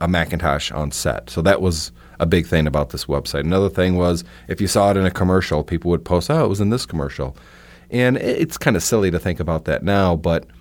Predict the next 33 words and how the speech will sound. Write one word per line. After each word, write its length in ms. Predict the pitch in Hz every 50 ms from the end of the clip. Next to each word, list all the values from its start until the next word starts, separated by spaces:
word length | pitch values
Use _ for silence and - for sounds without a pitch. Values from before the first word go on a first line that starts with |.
| - - - - - - - - - _ _ _ _ _ _ _
i-, 100 | - 117
back 320 | 139 123 - 151 165 - -
then 220 | - 214 226 190
it 160 | 127 104 110
just 240 | - 160 160 160 -
didn't 220 | - 165 - - -
seem 280 | - - 135 147 147
like 280 | 110 95 98 98 - -
Apple 280 | 101 101 - 110 95
got 240 | 85 - 85 78 - -
any 260 | 98 101 95 90 80
love. 380 | 69 69 65 57 55 57 - - - - - - - - - - - - - - _ _ _ _ _ _ _ _ _ _ _ -
Now 140 | 104 98 95
here 160 | 101 127 127
we 140 | 120 120 110
are 220 | 107 107 107 107
in 160 | 101 92 90 -
twenty 300 | - - 98 98 107 107
ten, 420 | - 95 78 73 73 82 104 107 - - - - - - _ _ _ - _ _ _ _ _ _ _ - - -
and 600 | 101 98 98 95 95 95 95 92 92 101 95 - - - _ - - - - - - - - -
it, 180 | 120 117 -
it, 180 | 135 123 - -
it 140 | 98 104 98
almost 340 | 76 87 117 160 185 170 -
seems 180 | - 98 92
like 140 | 95 90 -
everything 380 | - - 127 165 156 113 90 78
Apple 260 | 69 80 80 - 78
does 400 | 73 - 87 80 78 78 78 -
is 140 | 80 76 -
just 260 | - 90 80 - -
hugely 480 | - - 147 160 165 131 98 104 104 95
successful. 720 | - - 78 - - 90 73 67 - - 62 52 50 -